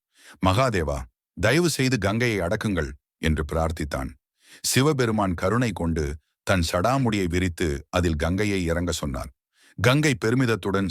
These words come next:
சிவனின் மீது பாய்கிறாள். ஆனால் சிவன் சிரித்த வண்ணம் ஒரு விரல் உயர்த்த அவரது கூந்தலில் கங்கை சிக்கிக் கொள்ளுகிறார். பின்னர் சிவன் மெதுவாக கங்கை நீரை வெளியேற்றுகிறார்.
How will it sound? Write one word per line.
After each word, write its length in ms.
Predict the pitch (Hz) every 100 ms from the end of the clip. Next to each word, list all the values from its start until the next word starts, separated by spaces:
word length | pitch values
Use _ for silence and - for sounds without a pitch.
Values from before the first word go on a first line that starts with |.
| -
சிவனின் 380 | 110 120 110 92
மீது 180 | 92 82
பாய்கிறாள். 400 | 82 78 69 67 - _ _ -
ஆனால் 400 | 92 101 92 87 -
சிவன் 280 | 110 123 120
சிரித்த 280 | - 107 98
வண்ணம் 340 | 82 76 69 65 _ _ _ -
ஒரு 160 | 95 85
விரல் 240 | 92 117 92
உயர்த்த 300 | 90 90 85 76 67 -
அவரது 240 | 80 80 76 95
கூந்தலில் 440 | 110 98 92 87 82
கங்கை 320 | 85 87 82 -
சிக்கிக் 260 | 82 87
கொள்ளுகிறார். 420 | 80 78 73 62 - _ _ _ _ _ _
பின்னர் 300 | 139 143 123 -
சிவன் 300 | 113 131 110 92
மெதுவாக 500 | 110 113 104 110 87
கங்கை 240 | 82 90 98
நீரை 240 | 82 76 71
வெளியேற்றுகிறார். 640 | 80 76 73 69 67 62